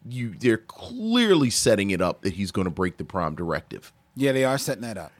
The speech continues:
Speaker 1: And I think it's going to go horribly, terribly wrong.
Speaker 2: We'll see. George Cremona hit us up.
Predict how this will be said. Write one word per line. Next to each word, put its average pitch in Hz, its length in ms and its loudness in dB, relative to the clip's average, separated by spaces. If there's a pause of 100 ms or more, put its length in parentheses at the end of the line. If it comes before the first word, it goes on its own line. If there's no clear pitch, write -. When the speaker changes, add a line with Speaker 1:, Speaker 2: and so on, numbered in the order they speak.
(120)
Speaker 1:
And 113 160 2
I 113 100 4
think 113 260 -2
it's 98 140 -6
going 98 240 -2
to 90 60 -6
go 92 220 -2
horribly, 98 760 2
terribly 82 580 -2
wrong. 64 480 -8
Speaker 2:
We'll 98 220 -2
see. 95 340 0
George 196 320 -2
Cremona 202 360 2
hit 135 140 2
us 120 160 -2
up. 104 200 -4